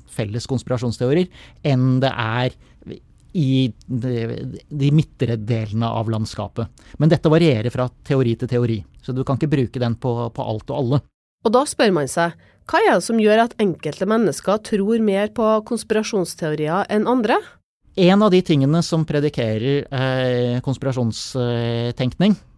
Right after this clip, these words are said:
Speaker 1: det er å føle seg maktesløs og stå utenfor og kjenne på den følelsen av at det er noen andre som kontrollerer ting, og jeg har ingen innflytelse. Og det som kjennetegner ekstremistbevegelser, er jo da gjerne at, eh, i sånn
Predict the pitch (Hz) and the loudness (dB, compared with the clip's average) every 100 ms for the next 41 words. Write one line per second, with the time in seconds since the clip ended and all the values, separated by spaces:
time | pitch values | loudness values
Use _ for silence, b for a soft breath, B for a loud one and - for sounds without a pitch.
0 | - - 135 135 131 117 113 120 123 - | -20 -4 -2 -2 -4 -4 -4 -4 -6 -4
1 | 107 104 120 123 - 110 - 113 113 - | -4 -4 -4 -6 -8 -12 -6 -4 -4 -8
2 | 90 120 117 117 110 117 104 120 120 117 | -12 -6 -4 -4 -6 -10 -6 -4 -4 -4
3 | 120 117 117 127 107 101 117 117 113 117 | -6 -6 -4 -2 -2 -4 -4 -2 -2 -2
4 | - 110 110 120 113 117 117 131 165 113 | -4 -6 -4 -4 -2 0 0 0 2 2
5 | 101 107 127 123 117 - 120 107 110 135 | 0 -4 -4 -2 -4 -2 -2 -2 -2 -2
6 | 143 B B 131 123 120 110 110 117 127 | -4 B B -2 -2 -2 -2 0 0 0
7 | 117 113 98 110 - 131 - - B B | 0 -4 -4 -8 -4 -6 -6 -18 B B
8 | B B 143 143 139 175 - 165 117 - | B B -2 0 0 -2 0 0 0 0
9 | 123 131 151 - - - 156 147 - - | 0 2 0 -4 -10 0 2 2 0 -6
10 | - - 135 131 127 135 220 233 - b | -8 -4 0 0 0 0 2 0 -4 b
11 | 143 143 151 147 147 117 117 - - - | 0 2 2 2 0 0 -4 -6 -14 -12
12 | 123 123 131 131 123 127 123 | -6 -4 -4 -4 -4 -2 -2